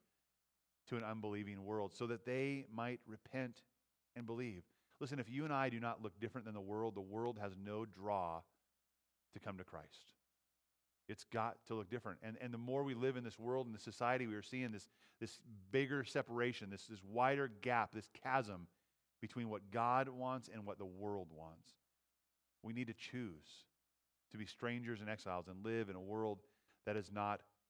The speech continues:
our home. As we go forward, uh, in the text now, we're gonna continue,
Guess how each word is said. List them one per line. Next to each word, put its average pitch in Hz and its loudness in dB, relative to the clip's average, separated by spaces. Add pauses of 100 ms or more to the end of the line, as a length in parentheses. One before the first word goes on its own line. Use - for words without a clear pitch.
(140)
our 98 -4
home. 101 -6 (360)
As 127 2
we 131 0
go 131 6
forward, 147 6 (300)
uh, 113 6
in 131 0
the 123 0
text - 2
now, 110 4
we're 113 4
gonna 117 -2
continue, 127 -2